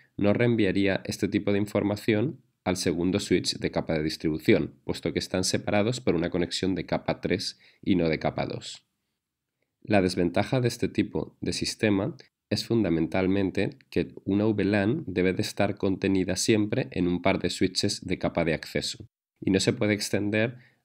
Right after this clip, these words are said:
a otros switches multicapa o a otras zonas de la red. En caso de necesitar distribuir servidores de una misma V lan entre varios switches de distribución, este tipo de configuración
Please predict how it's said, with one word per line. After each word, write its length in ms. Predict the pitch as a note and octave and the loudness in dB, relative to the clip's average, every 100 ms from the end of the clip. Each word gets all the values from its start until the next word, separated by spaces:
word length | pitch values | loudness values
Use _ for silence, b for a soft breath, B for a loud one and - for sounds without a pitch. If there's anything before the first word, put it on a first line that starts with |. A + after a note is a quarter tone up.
| _ | _
a 80 | F2+ | 2
otros 280 | E2+ F#2+ - | 2 -2 0
switches 440 | A#2 G#2 - - | 2 2 0 -2
multicapa 720 | E2 D#2 G2+ - B2 D#3 G#3 B B _ - | -4 -2 -2 0 0 -2 -4 B B _ 0
o 360 | F#2+ A2 - | 2 2 -2
a 120 | - F2 | -2 -2
otras 300 | - F#2+ - | 0 -4 -2
zonas 260 | E2+ F2 | -2 -2
de 80 | E2 | -2
la 100 | D2+ | -4
red. 220 | D2+ D2+ - _ _ _ _ _ - | -4 -8 -10 _ _ _ _ _ 0
En 100 | F2+ | 0
caso 300 | F#2 G2 B2 | 2 2 2
de 80 | G2+ | 2
necesitar 840 | F#2+ F2+ - - F#2+ E2+ - - - | -2 -4 -6 -2 2 2 0 -12 -4
distribuir 760 | F2 - D#2+ D#2 F2+ F#2 - | -4 -2 -4 0 4 4 2
servidores 680 | - D#2+ D#2+ D#2+ F2+ D2+ - | -2 -2 0 2 2 0 -4
de 120 | F2 | -2
una 160 | F2 E2+ | 0 2
misma 320 | E2+ - D#2+ | 0 0 -2
V 160 | D#2 E2+ | 0 0
lan 340 | G2+ F2 - - b b b b - | 2 0 -4 -10 b b b b -4
entre 260 | E2 - | -2 -2
varios 320 | D#2+ F2+ G2 | 0 2 0
switches 540 | - A2 G#2+ - - - | 0 0 0 -6 -6 -6
de 140 | F2+ | -2
distribución, 920 | E2 - - G#2 A2+ A#2+ G2+ B2+ - b b _ | 0 -2 -4 -4 0 2 2 0 -6 b b _
este 200 | A2 A2 | -2 0
tipo 220 | - A2 | 0 0
de 100 | G#2+ | 0
configuración 920 | G#2 G2+ F#2+ F2+ F2+ - F#2+ F#2+ B2 | 0 -2 0 0 0 0 0 0 -4